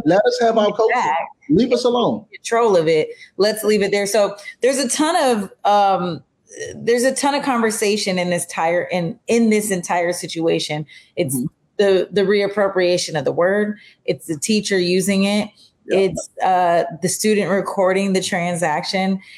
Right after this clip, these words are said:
Speaker 2: and then it's the school for, you know, implementing the suspension, and it's really the school board who hasn't taken the audacity to jump in to say anything, and perhaps the student body and the parents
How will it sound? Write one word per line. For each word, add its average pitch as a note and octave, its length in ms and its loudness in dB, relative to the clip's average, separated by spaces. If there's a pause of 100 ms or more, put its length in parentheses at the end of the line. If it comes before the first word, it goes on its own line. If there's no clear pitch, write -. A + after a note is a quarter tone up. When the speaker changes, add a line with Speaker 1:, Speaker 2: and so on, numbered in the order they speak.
(100)
Speaker 2:
and F3+ 180 2
then G3 160 2
it's F#3 220 -4
the F#3 140 0
school A3 840 2
for, F3 560 2
you G3 80 -2
know, E3 320 2
implementing F#3+ 720 0
the F3+ 80 2
suspension, F#3+ 760 -4 (260)
and G#3+ 100 0
it's A3+ 180 -2
really C#4 200 4
the A3+ 120 2
school A3 420 0
board F#3+ 480 2
who G3+ 500 2
hasn't G#3 540 -2 (320)
taken G#3+ 320 0
the F#3 100 0
audacity F3 680 0
to E3 140 -8
jump F3 320 -4
in F3 100 2
to E3 60 0
say F#3 220 -2
anything, F#3 420 0 (380)
and A#3 240 -2
perhaps A3+ 640 -2
the G#3 100 0
student F3+ 480 -2
body F#3 560 0 (120)
and F3+ 200 0
the D#3+ 60 -2
parents A3+ 840 -2